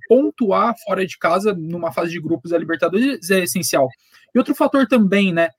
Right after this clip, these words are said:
Além desses quatro empates consecutivos, esses quatro resultados negativos, entre aspas, foram todos fora de casa.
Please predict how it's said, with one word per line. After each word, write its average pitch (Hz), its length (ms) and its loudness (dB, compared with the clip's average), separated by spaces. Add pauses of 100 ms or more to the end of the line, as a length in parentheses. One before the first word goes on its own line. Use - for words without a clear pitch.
(160)
Além 233 380 0
desses 208 260 -2
quatro 262 320 -2
empates 202 380 2
consecutivos, 170 760 -4 (260)
esses 165 320 -2
quatro 214 600 0
resultados 170 640 0 (600)
negativos, 156 720 0
entre 156 240 -2
aspas, 160 360 0 (300)
foram 190 220 2
todos 220 240 2
fora 165 220 0
de - 80 -8
casa. 127 360 -2